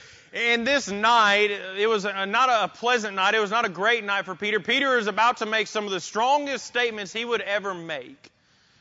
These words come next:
And I don't know about you, but I, I truly believe that Peter loved the Lord.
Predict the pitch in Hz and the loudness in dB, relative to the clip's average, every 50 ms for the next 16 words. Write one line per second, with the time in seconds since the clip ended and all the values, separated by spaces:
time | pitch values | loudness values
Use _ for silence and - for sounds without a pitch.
0 | _ _ _ _ _ - 143 180 220 247 254 247 233 220 202 202 196 180 - - | _ _ _ _ _ 0 2 2 4 4 2 2 0 0 2 2 0 0 0 -2
1 | 202 208 185 165 180 185 208 220 214 214 220 208 - - 247 247 233 202 180 190 | -4 -2 -2 0 4 4 6 6 6 4 2 2 -2 -4 -4 -4 -4 -4 -2 0
2 | 202 214 214 202 170 170 151 - - 190 208 214 190 180 165 151 139 131 139 151 | 0 0 0 0 -2 -6 -8 -6 -8 -6 -4 -2 -2 0 -2 -2 -4 -6 -6 -4
3 | 165 175 175 151 139 143 135 131 131 123 101 92 - | -4 -4 -4 -6 -10 -10 -10 -10 -10 -12 -12 -14 -18